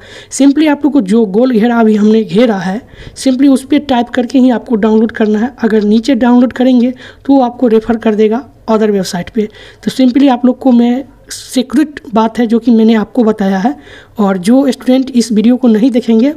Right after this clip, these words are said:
वो download नहीं कर पाएंगे, क्योंकि आप लोग देख रहे हैं तो आप ही लोग download कर पाइएगा। और अपने दोस्तों के साथ इस post को जितना हो सके उतना अपना share कर दीजिएगा, क्योंकि इसमें honors paper का पूरा एकदम दे दिया गया है,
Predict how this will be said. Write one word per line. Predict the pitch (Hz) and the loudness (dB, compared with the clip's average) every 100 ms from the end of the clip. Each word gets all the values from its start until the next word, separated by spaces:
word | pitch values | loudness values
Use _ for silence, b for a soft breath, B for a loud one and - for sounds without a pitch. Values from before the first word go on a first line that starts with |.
| - | -2
वो | 226 | -2
download | 202 214 214 208 | 0 0 0 2
नहीं | 220 254 | 2 2
कर | 262 254 | 0 -2
पाएंगे, | 247 247 247 269 B B B - | 0 2 2 -2 B B B -4
क्योंकि | 262 277 285 277 | -2 0 -2 -2
आप | 214 254 | -4 0
लोग | 262 208 | 0 0
देख | 254 294 | -2 0
रहे | 254 | 0
हैं | 262 262 | 0 0
तो | 247 | 0
आप | 214 220 | -2 0
ही | 220 | 0
लोग | 214 208 | 0 0
download | 190 196 202 196 | 0 0 0 -2
कर | 208 | -4
पाइएगा। | 190 190 190 190 - B B - | -4 -2 -2 -4 -8 B B -4
और | 202 208 | -2 -2
अपने | 233 247 294 | -4 0 2
दोस्तों | - 240 240 | 2 0 -2
के | 294 277 | -4 -2
साथ | 277 277 - - _ - | -2 -4 -6 -20 _ -4
इस | 262 - | -4 -2
post | 240 247 - | -2 -2 -2
को | 269 | -2
जितना | 196 208 254 254 | -2 0 2 2
हो | 240 | 0
सके | 240 226 294 294 B B B | -2 -2 -4 -6 B B B
उतना | 233 220 240 | -6 0 0
अपना | 226 233 226 | 2 0 0
share | - 226 | -2 -2
कर | 240 254 | -2 -2
दीजिएगा, | 233 220 240 269 - | 0 0 0 -2 -4
क्योंकि | - 277 277 | -2 0 0
इसमें | 254 254 269 277 B B B B B _ _ _ _ | 0 2 0 -2 B B B B B _ _ _ _
honors | 226 226 294 294 | -2 0 0 -2
paper | 277 247 262 | -2 -2 -2
का | 254 254 269 - | 0 -2 -4 -4
पूरा | 269 285 320 | 2 2 2
एकदम | 277 240 269 | 0 2 2
दे | 196 214 | 2 0
दिया | 226 233 | 0 0
गया | 220 220 | 0 0
है, | 226 | -2